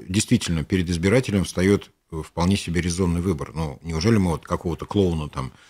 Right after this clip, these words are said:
или совершенно человека, одержимого какими-то бесовскими идеями, значит, изберём на пост главы республики, когда у нас есть, ну, какой-никакой, а свой вот этот вот самый Хабиров, к которому, конечно, куча всяких претензий, но тем не менее. Согласитесь, ну, психологически это однозначный выбор, да, ведь?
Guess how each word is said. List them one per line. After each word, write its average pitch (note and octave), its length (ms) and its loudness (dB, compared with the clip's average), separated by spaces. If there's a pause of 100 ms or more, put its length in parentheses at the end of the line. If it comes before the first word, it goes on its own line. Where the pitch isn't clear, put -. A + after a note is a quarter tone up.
(180)
или F2 140 0
совершенно F2 460 0
человека, E2+ 520 0
одержимого E2+ 560 2
какими-то D#2+ 460 -6
бесовскими F2+ 640 2
идеями, E2+ 380 2
значит, D#2 360 -2 (120)
изберём F#2+ 540 6
на E2+ 220 2 (460)
пост G2+ 200 6
главы G3 300 8
республики, F3+ 480 4
когда G2 300 4
у - 20 8
нас A2 200 4
есть, C3+ 260 4
ну, A#2+ 100 6
какой-никакой, A#2 880 6
а F2 60 4
свой G2 340 4
вот F#2 180 4
этот E2 240 -2
вот F2 140 0
самый E2 320 2
Хабиров, F#2+ 480 4
к - 40 -18
которому, F2+ 360 0
конечно, E2+ 320 -2
куча - 240 -6
всяких - 300 -4
претензий, F#2 460 4
но F2+ 120 4
тем G2 180 2
не G2 120 6
менее. C#2 260 -2 (600)
Согласитесь, A#2 580 6
ну, A#2 120 4
психологически A#2 800 4
это G2+ 540 6
однозначный G#2+ 640 4
выбор, F2+ 300 0
да, B2 140 0
ведь? - 220 -2